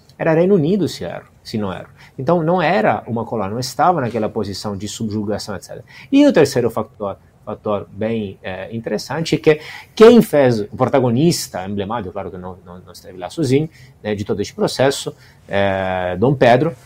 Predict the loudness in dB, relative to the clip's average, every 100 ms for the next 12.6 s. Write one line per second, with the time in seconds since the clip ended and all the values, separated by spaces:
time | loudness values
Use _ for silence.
0 | -20 -8 -6 -4 -2 0 2 2 2 0
1 | 0 -2 0 2 2 0 -4 _ -4 0
2 | 2 2 0 2 2 0 _ -2 -2 0
3 | 2 4 4 0 -4 -2 -2 -6 -10 -10
4 | -4 -4 -2 0 4 4 2 -6 -12 -12
5 | -14 _ -20 -10 0 0 0 2 4 4
6 | 2 -2 -6 -6 -14 -12 -12 -10 -2 0
7 | 2 0 0 -2 0 -2 -4 -4 -6 -6
8 | -6 -4 -4 -4 -10 -8 -6 -4 -2 -4
9 | -4 -4 -6 -10 -12 -4 0 0 0 -4
10 | -10 -12 -8 -6 -4 -2 -2 -2 -12 -20
11 | -6 0 0 0 -2 -2 -4 -6 -8 -10
12 | -12 -10 -8 -8 -8 -12